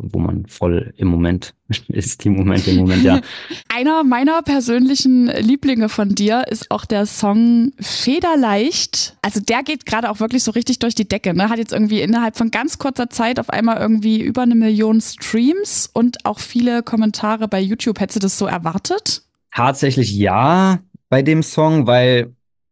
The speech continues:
Speaker 1: also man beobachtet das jetzt die letzten Jahre schon extrem, dass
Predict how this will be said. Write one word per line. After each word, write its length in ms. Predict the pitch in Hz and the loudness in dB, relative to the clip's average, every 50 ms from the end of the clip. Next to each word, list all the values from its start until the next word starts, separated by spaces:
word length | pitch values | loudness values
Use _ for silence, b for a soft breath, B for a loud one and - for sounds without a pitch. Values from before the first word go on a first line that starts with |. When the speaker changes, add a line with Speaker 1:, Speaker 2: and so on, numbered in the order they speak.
| _ _ _ - | _ _ _ -2
Speaker 1:
also 180 | 113 117 120 | 2 2 4
man 160 | 120 120 120 | 4 4 2
beobachtet 600 | 107 113 - 139 135 147 139 127 - 135 120 127 | 2 2 0 0 0 0 0 0 -2 -6 -4 -4
das 160 | 127 120 - - | -4 -4 -2 0
jetzt 260 | 123 120 120 - - | 0 0 0 0 -2
die 80 | 127 113 | 0 2
letzten 360 | 120 120 120 - - - 110 | 2 2 0 0 -2 0 2
Jahre 260 | 110 107 107 107 110 | 2 2 2 0 -2
schon 440 | - - 120 113 113 113 110 101 - | -2 -2 0 0 2 2 0 -2 -2
extrem, 500 | - 104 101 - - - - 113 113 113 | -6 -6 -6 -8 -6 -2 0 2 4 4
dass 340 | 107 104 101 - - - | 2 2 0 -2 -8 -12